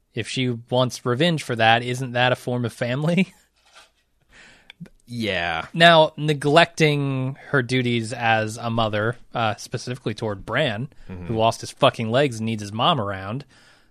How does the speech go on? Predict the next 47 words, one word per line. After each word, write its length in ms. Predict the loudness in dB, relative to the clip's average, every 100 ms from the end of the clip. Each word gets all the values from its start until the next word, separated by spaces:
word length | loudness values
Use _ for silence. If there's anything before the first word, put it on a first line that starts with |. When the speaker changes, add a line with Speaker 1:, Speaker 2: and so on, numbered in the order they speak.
| _
Speaker 1:
uh, 520 | 2 4 6 4 2 -2 _ _ _ _ 0
and, 200 | 2 2
and 240 | 2 2
a 40 | 4
lot 200 | 6 4
of 80 | 6
the 80 | 2
other 120 | 2
stuff 240 | 0 -2
that 100 | -2
Catelyn 460 | 0 0 -2 -8 -10 -16 _
does 400 | -4 -2 -2 -6 -8
kind 180 | -2 0
of 300 | 0 -6 -18 _ _ -10
goes 220 | -8 -6
against 320 | -4 -4 -4 -14 -12
family. 500 | -10 -10 -12 -16 -20 _ _
Speaker 2:
Right. 220 | -10 -4
Speaker 1:
And 100 | 2
I, 360 | 4 4 2 -2 _ _ _ _ _ _ _ 2
I 140 | 4
agree 280 | 4 2 2
with 120 | 2
that 180 | 0 0
part 180 | -2 -2
of 40 |
the 140 | -4
email. 240 | -8 -8 -4
I 140 | -2
just, 440 | 0 0 -2 -4 -16 _ _ _
like, 100 | -4
where 200 | 0 2
do 60 | 2
you 120 | 2
draw 240 | 4 4 4
that 180 | 0
line? 400 | -6 -12 -12 -16 -18 -20 -20 -20 -20 _ -4
Like, 140 | -4
'cause 180 | -2 -4
the 140 | -2 2
revenge 480 | 2 2 0 0
is 100 | 0
also 280 | 2 2 0
part 300 | -2 -2 0
of 180 | -4 -8
the 80 | -8
family. 420 | -6 -6 -8 -16